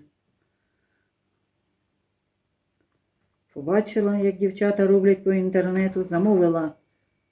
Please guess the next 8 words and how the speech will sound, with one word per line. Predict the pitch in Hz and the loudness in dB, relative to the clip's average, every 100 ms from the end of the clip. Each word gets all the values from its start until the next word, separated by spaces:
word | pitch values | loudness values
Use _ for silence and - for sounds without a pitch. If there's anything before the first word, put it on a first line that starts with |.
| _ - | _ -8
як | 160 151 | -4 -4
називається, | 156 151 151 151 151 151 | -4 -4 -2 -2 -2 -2
до | 147 | -6
цю | 147 - | -6 -6
пробний | 170 165 160 156 | 0 0 2 2
урок, | 151 185 220 - _ _ _ _ - - | 4 4 2 -4 _ _ _ _ -20 -6
пробне | 175 156 151 | -2 2 0
кашпо, | 143 143 - _ 175 214 | 0 -6 -10 _ 0 0